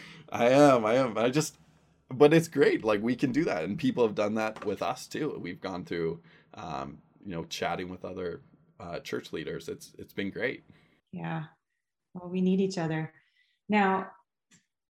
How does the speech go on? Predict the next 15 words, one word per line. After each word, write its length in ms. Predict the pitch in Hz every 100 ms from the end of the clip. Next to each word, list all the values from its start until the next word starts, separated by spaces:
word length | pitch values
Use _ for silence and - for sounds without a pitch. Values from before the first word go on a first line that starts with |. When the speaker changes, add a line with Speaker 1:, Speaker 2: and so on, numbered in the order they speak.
| _ _ _ _
Speaker 2:
you 120 | 220
know, 100 | 208
so 160 | 185 220
a 100 | 220
lot 200 | 214 214
of 80 | 269
what 140 | 277 262
you're 200 | 240 220
saying 580 | 214 180 165 156 175 226 _ _ _ -
sounds 360 | - 180 196
like 140 | 226 233
a 40 |
lot 280 | 226 175 170
of 180 | 165 -
work. 360 | 151 147 -